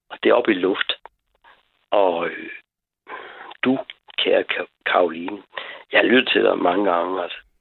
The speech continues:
Du bevæger dig op i luften, og jeg bevæger mig nede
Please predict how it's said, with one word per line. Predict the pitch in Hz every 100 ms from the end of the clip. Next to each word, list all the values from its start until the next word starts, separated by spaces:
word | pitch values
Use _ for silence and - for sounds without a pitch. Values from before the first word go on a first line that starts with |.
| - - _ _ _ _ _ _ _ _
Du | - 147
bevæger | 117 120 98
dig |
op | 104 104
i |
luften, | 87 87 - - - _ _ - - - _ _ -
og | - - 90 87
jeg | 104
bevæger | 110 98 110
mig | 95 82
nede | 90